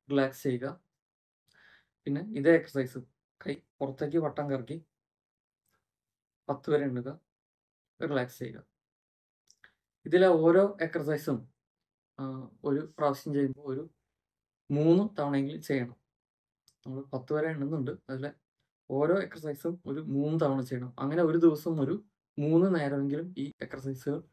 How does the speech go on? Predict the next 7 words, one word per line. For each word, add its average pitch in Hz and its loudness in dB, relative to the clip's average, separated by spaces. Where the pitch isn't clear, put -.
റിപ്പീറ്റ് 139 -2
ചെയ്യണം. 120 -8
Exercise 156 -4
ചെയ്തതിന് 151 4
ശേഷം 147 -4
ഈ 175 -2
ഭാഗത്ത് 135 0